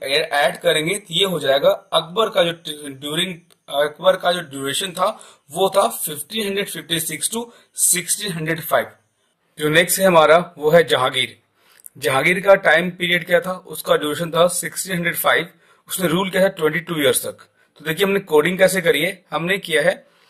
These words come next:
सिक्स के लिए, सिक्स के लिए जी, सिक्स के लिए जी, ए की कोई coding नहीं,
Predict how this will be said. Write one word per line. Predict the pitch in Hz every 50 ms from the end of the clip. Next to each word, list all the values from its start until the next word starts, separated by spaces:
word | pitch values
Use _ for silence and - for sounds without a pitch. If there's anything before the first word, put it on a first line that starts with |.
| _ _ _ _ _ -
सिक्स | - - 196 208 - -
के | - - 180
लिए, | 170 170 175 190 214 - _ _
सिक्स | - - 190 196 - -
के | - 175
लिए | 170 170 170
जी, | 139 117 147 165 185 - _ _ _ _ _ _ _ _ _ _ _ _ _ _ _ _ _ _ _ _ _ -
सिक्स | - - 175 175 160 -
के | - 170
लिए | 170 170 170 143
जी, | 131 147 170 190 196 - _ _ _ _ _ _ -
ए | 117 156 165
की | 160 170 190 -
कोई | - 151 147 151
coding | 147 156 165 165 165 175
नहीं, | 180 180 180 202